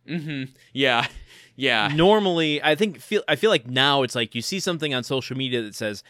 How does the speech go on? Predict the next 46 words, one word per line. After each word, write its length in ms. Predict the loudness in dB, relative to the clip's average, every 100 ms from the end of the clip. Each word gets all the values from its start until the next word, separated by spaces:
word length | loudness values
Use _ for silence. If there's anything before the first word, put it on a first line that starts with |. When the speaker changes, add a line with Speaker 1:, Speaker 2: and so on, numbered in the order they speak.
| _ _
Speaker 2:
"Next 320 | -2 -2 -2
month 320 | -2 -2 -2 -6
there's 320 | -6 -4 -4
going 180 | -4 -4
to 60 | -4
be, 380 | -2 -4 -6 -12 -12
you 100 | -10
know, 140 | -8
we're 160 | -6 -4
gonna 180 | -2
be 180 | -2 -4
at 120 | -4
this 160 | -6 -12
place," 320 | -12 -12 -10
or, 200 | -10 -10
you 140 | -10 -8
know, 60 |
"There's 160 | -8 -10
a 40 |
concert 340 | -6 -4 -4 -12
you 120 | -14
wanna 200 | -14 -14
see," 200 | -14 -16 -20 -20 -10
or, 80 | -8
"Someone's 320 | -4 -4 -2
coming 240 | -4 -2
into 160 | -4 -6
town, 380 | -2 0 0 -2
you're 80 | -6
planning 420 | -6 -4 -4 -6
a 40 |
month 260 | -6 -6 -6
ahead," 380 | -8 -6 -6 -8
or 140 | -10
if 340 | -12 -18 -20 -6
someone's, 400 | -4 -2 -6 -10
you 120 | -8
know, 260 | -6 -6 -8 -14 -20 _ -20 _ _ -20 _ _ -20 _
Speaker 1:
Yeah. 200 | -4 0
Speaker 2:
I 80 | 2
don't 280 | 4 4 2
feel 260 | 2 4 6
like 260 | 6 4 -6 -20 -20 _ -2
getting 320 | 2 2 2
a 120 | -2
letter, 540 | 0 2 2 2 -6